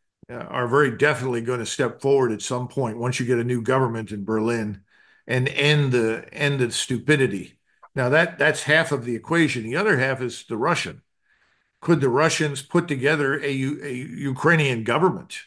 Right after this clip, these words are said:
consisting of Ukrainians who are not hostile to Russia? Well, I think it's possible, yes.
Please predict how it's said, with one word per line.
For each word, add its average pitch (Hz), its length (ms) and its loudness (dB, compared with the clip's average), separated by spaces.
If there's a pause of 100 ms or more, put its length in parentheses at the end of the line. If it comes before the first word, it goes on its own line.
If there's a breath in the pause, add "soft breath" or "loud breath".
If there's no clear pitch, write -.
(440)
consisting 143 560 0
of 127 100 -4
Ukrainians 135 600 0
who 127 100 -2
are 123 120 0
not 139 220 0
hostile 127 480 -2
to 110 60 -8
Russia? 160 360 -6 (800)
Well, 151 120 4
I 147 60 6
think 143 100 2
it's 120 140 -2
possible, 120 520 -2
yes. 127 540 -4